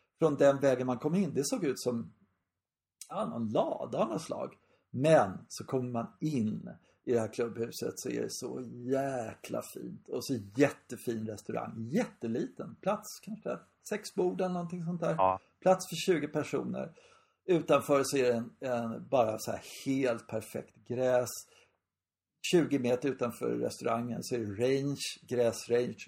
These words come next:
Speaker 1: givetvis. Eh, och, eh, ja, sen gick jag runt där och kollade liksom på banan och slå-, såg väl en fyra, fem hål eller något sånt där. Bara tittade på hur det var. Och det, det var så low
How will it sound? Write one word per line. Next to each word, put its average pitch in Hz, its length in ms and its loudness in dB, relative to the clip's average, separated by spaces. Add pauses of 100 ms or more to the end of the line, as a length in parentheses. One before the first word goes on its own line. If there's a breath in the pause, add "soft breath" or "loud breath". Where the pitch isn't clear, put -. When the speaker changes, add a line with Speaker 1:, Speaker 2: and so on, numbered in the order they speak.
Speaker 1:
givetvis. 107 800 -2 (760 soft breath)
Eh, 117 500 6 (180)
och, 131 360 4
eh, 113 400 0 (220)
ja, 175 260 8
sen 156 140 0
gick 170 140 4
jag 135 160 8
runt 175 280 8
där 120 120 -2
och 117 80 -4
kollade 143 460 4
liksom - 320 -6
på - 440 -6 (380)
banan 120 600 4
och 120 120 -4
slå-, 123 320 2
såg 135 260 0
väl 113 100 2
en 104 160 -4
fyra, 104 200 -2
fem 101 220 -4
hål 107 340 -4
eller 117 80 -6
något 113 140 -10
sånt 110 160 -10
där. 113 140 -8 (540 soft breath)
Bara 135 160 8
tittade 165 500 0
på 127 220 -2
hur 113 140 -2
det 110 80 -2
var. 123 180 2
Och 151 140 -4
det, 151 120 -2 (140)
det 139 80 -2
var 165 140 -2
så 147 180 -4 (1000)
low 190 480 8